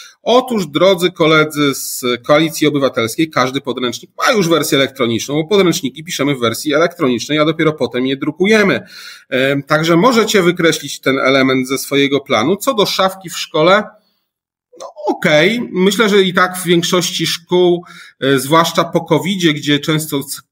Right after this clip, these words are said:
poszczególne klasy miały swoje klasy, takie szafki się znajdowały, ale to też nie jest do końca sprawa, sprawa cyber, natomiast jak najbardziej trochę się nabijam z tych porę-, podręczników, ale popieram, jeżeli dzieci będą miały przykładowo tablety czy te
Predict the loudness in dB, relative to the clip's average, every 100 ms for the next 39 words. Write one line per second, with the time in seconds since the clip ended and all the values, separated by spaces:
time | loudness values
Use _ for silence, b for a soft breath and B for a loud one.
0 | _ -8 -6 -2 2 2 2 2 0 0
1 | 2 2 0 0 -2 0 0 0 -4 -6
2 | -4 -2 -2 -4 -8 -6 -2 0 0 2
3 | 2 2 -2 B B -2 0 0 0 2
4 | 2 2 0 0 0 2 2 2 0 -4
5 | -2 0 2 2 2 0 -2 0 0 -2
6 | 0 0 -2 -4 -4 -4 0 0 0 -4
7 | -8 -4 -2 -2 -6 -8 -6 -6 -6 -6
8 | -4 -4 -4 -6 -6 -12 B B B B
9 | 0 2 2 0 -2 0 2 2 2 2
10 | 2 0 0 -2 -4 -6 -4 -2 0 2
11 | 2 0 -4 -6 -2 -2 -2 -4 -4 -4
12 | 0 2 2 -2 -6 -8 -2 0 0